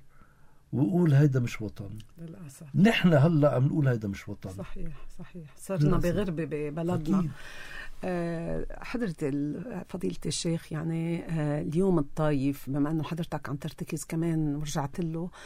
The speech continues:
Speaker 2: بمعرض حديثك، آه، رجع عزز وضع الطوايف،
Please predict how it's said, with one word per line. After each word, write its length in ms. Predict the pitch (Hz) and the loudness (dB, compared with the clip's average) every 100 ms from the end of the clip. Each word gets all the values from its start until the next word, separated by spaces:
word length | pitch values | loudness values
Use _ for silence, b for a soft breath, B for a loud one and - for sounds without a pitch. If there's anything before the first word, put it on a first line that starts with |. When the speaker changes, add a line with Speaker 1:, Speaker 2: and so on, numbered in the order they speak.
| B B 151 | B B -6
Speaker 2:
بمعرض 840 | 156 151 151 151 165 160 147 143 | -2 0 0 0 0 0 -4 -4
حديثك، 680 | 165 165 190 - 175 - - b b b | -6 -2 -2 -2 -4 -6 -16 b b b
آه، 360 | 165 175 165 170 | -6 -2 -2 -2
رجع 380 | 190 220 220 151 | -2 0 0 0
عزز 680 | 175 202 151 147 147 143 - - | -2 -2 -2 -6 -8 -10 -14 -12
وضع 380 | 165 170 139 131 | -2 0 0 -4
الطوايف، 840 | - - 160 165 165 151 151 - | -6 -4 -2 0 0 -2 -6 -10